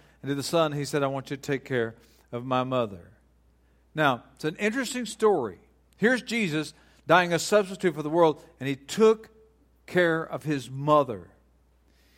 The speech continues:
Now, now listen to me. I was once pastor of an elderly lady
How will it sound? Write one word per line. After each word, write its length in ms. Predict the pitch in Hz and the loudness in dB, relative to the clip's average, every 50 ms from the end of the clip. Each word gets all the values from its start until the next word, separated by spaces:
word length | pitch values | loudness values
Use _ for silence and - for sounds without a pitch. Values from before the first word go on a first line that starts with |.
| _ _ _ _ _ _ _ _ _ _ _ _ _ _ _ _ _ _ _ _ _ _ _ - | _ _ _ _ _ _ _ _ _ _ _ _ _ _ _ _ _ _ _ _ _ _ _ -12
Now, 120 | 151 - - | -12 -12 -10
now 120 | - 151 | -10 -10
listen 340 | 151 165 180 - - 147 127 | -6 -6 -8 -8 -10 -14 -16
to 140 | - - 117 | -16 -16 -16
me. 100 | 98 - - _ _ _ _ _ _ _ _ _ _ _ _ _ _ _ _ _ _ _ _ _ _ _ _ _ _ _ _ _ _ _ - | -16 -18 -20 _ _ _ _ _ _ _ _ _ _ _ _ _ _ _ _ _ _ _ _ _ _ _ _ _ _ _ _ _ _ _ -4
I 140 | 170 151 170 | 0 2 2
was 140 | 175 147 151 | 2 0 -2
once 200 | 170 165 160 - | -6 -8 -8 -10
pastor 480 | - - 165 151 139 127 - - 135 | -8 -4 -4 -4 -4 -6 -8 -10 -10
of 100 | 123 113 | -10 -10
an 100 | 120 123 | -10 -10
elderly 360 | 156 151 139 147 156 156 160 151 | -6 -2 -2 -2 -2 -2 -4 -4
lady 500 | 143 135 123 117 104 101 95 95 92 | -4 -6 -6 -6 -8 -12 -16 -20 -20